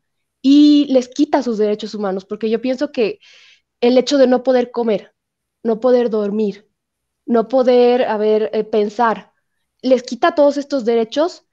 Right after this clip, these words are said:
las deshumaniza. Yo uso mucho la palabra deshumaniza, lo correcto sería decir las cosifica, pero yo digo las deshumaniza porque les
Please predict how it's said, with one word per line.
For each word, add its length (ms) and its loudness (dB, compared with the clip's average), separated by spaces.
las 560 -2
deshumaniza. 720 0
Yo 100 -2
uso 160 -2
mucho 200 0
la 100 0
palabra 300 2
deshumaniza, 420 -2
lo 120 -2
correcto 320 -6
sería 220 -4
decir 180 -6
las 160 -8
cosifica, 680 -6
pero 160 4
yo 360 2
digo 280 0
las 160 2
deshumaniza 440 -6
porque 240 -8
les 240 -10